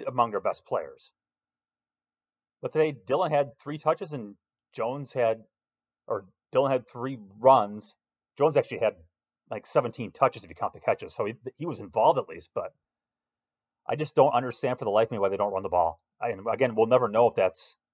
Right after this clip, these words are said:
if that's a LaFleur thing, if it's a Rodgers thing, or, or what it is. But man, oh man, how many third and one slash fourth and ones has Dillon back there and he doesn't get the ball?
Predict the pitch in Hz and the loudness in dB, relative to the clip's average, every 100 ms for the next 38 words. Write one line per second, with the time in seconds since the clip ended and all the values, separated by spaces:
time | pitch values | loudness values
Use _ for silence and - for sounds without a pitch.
0 | _ _ _ _ _ _ _ _ - - | _ _ _ _ _ _ _ _ -20 -2
1 | 113 - 101 95 - 139 135 135 131 131 | -2 -2 -4 -4 -2 0 0 0 -4 -2
2 | 120 107 92 104 123 120 - 131 123 123 | -6 -8 0 4 4 2 -6 -2 -2 -4
3 | 117 110 - 110 107 117 107 110 90 92 | -6 -6 -4 -2 2 2 2 -2 -4 -8
4 | 78 _ _ _ _ _ _ _ _ 107 | -8 _ _ _ _ _ _ _ _ -4
5 | 143 127 98 120 104 80 _ - 127 180 | 0 0 2 0 0 -4 _ -6 -4 -2
6 | 156 107 _ _ _ _ _ - - 165 | -4 -12 _ _ _ _ _ -2 0 0
7 | 139 147 - 127 123 - 127 139 139 98 | 2 2 2 2 2 0 -2 0 -2 -2
8 | 87 90 - 107 92 127 135 107 107 113 | -2 -4 -12 -12 -2 0 2 2 2 0
9 | 104 107 107 - 95 98 - | -4 -4 -6 -4 2 2 0